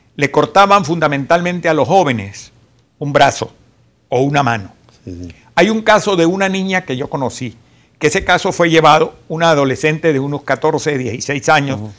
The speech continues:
Speaker 1: fue llevado a las Naciones Unidas.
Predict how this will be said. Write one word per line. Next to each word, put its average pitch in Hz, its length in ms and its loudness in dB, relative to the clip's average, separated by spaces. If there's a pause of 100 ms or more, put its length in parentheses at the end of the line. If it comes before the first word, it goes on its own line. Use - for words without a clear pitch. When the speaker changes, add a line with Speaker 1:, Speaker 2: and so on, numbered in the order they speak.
(260)
Speaker 1:
fue 151 160 2
llevado 160 520 6 (560)
a 170 120 6
las 143 140 4
Naciones 147 460 0
Unidas. 113 520 -8